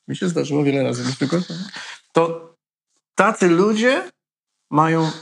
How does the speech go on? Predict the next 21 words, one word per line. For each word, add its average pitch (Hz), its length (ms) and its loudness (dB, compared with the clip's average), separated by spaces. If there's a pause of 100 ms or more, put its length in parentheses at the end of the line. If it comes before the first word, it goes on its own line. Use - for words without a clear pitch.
(120)
tę 196 160 0
samą 208 320 0
przyjemność 147 880 -2 (580)
w 139 60 -6
docenieniu 180 680 2
tego 160 240 0
momentu, 190 840 -2
w - 60 -20
którym, 147 300 -2
biorąc 170 400 -2
do 147 100 -2
ręki 139 260 -4
jabłko, 180 440 -2
mówią, 143 480 -6 (460)
„No, - 80 -6 (1300)
to 143 120 -6
jest 143 180 -4
piękniejsze, 170 500 -2
niż 139 180 -8
sobie 131 160 -6
wyobrażałem”. 120 680 -6